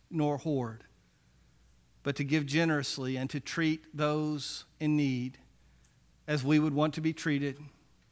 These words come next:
and as we would treat Christ himself.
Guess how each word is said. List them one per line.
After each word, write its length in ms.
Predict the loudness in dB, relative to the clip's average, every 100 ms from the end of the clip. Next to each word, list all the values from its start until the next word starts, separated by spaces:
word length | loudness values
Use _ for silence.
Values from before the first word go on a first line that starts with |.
| _ _ _ _ -20 -4
and 140 | 0 4
as 320 | 6 6 6
we 120 | 2
would 200 | 4 0
treat 260 | 0 -2 -2
Christ 460 | 0 0 0 -4
himself. 680 | -4 -6 -6 -8 -10 -18 -20